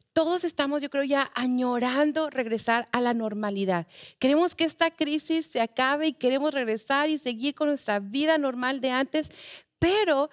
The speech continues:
creemos firmemente que el Señor quiere usar esta crisis, estos tiempos difíciles, para trabajar en nuestra vida, para quitar impurezas, quitar tal vez cosas que estorban y que podamos regresar a un nuevo y un mejor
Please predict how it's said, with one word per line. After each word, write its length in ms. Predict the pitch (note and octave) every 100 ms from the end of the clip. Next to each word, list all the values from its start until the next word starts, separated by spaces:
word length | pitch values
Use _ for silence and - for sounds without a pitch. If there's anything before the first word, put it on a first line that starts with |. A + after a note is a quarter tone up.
| - - _
creemos 500 | C#4 C#4 E4 G4+ G4+
firmemente 580 | - D#4 D4+ C4 A#3+ B3
que 100 | B3
el 80 | A#3+
Señor 300 | B3 B3 B3+
quiere 180 | D4 D4+
usar 400 | C#4 B3 A3+ _
esta 420 | D#4+ F#4 - F4+
crisis, 480 | E4+ A3+ G#3+ - A3+ - -
estos 360 | B3+ C4+ F4+ -
tiempos 440 | - D#4 E4 F4
difíciles, 560 | D#4 C4 A3+ A3 A3 A3
para 220 | - A3
trabajar 840 | A3 A#3 G#3+ G#3 F#3 - C4+ D4+ -
en 140 | B3 A#3
nuestra 300 | G#3 - G3
vida, 260 | F#3+ F3+
para 300 | - G#3 G3+ - - - -
quitar 400 | A3+ - C4 C#4+
impurezas, 720 | D#4 - B3 A#3 A#3 A3+ G#3
quitar 280 | A3+ - B3+
tal 160 | D4+
vez 140 | D4+ C#4+ _ -
cosas 300 | C#4 D4+ -
que 100 | C4
estorban 640 | - _ B3+ C4 B3 G#3+ - -
y 80 | A#3
que 120 | B3
podamos 460 | - A#3+ C4 D#4+ C#4
regresar 720 | C4+ A#3 A3 - - B3+ C#4+ - - -
a 160 | A#3
un 240 | A#3+ A#3 A#3
nuevo 460 | C4 C#4 C#4 D4+ -
y 140 | A#3
un 180 | A#3+ B3
mejor 520 | A3+ - - A3+ A3